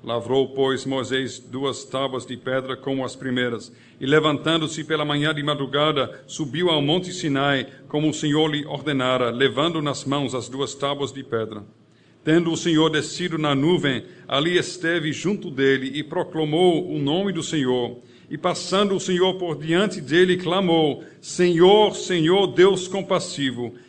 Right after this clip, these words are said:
clemente e longânimo, e grande em misericórdia e fidelidade, que guarda a misericórdia em mil gerações,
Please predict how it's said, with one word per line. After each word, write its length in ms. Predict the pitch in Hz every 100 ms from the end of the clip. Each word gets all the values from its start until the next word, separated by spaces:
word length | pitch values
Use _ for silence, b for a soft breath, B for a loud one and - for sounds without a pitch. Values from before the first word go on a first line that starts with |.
| -
clemente 640 | 175 170 160 170 208 180
e 200 | 202 185
longânimo, 800 | 196 196 180 160 170 165 151 135 B B
e 100 | 147
grande 640 | 131 135 180 202 185 185 175
em 60 |
misericórdia 880 | 170 170 165 156 - 165 196 196 185
e 80 | 175
fidelidade, 920 | 196 180 180 165 131 135 135 120 117 - B B
que 120 | - 170
guarda 540 | 127 156 190 175 175
a 100 | 165
misericórdia 800 | 165 165 151 - 165 175 156 156
em 120 | 156
mil 240 | 151 190
gerações, 960 | 196 185 170 - 131 107 98 - -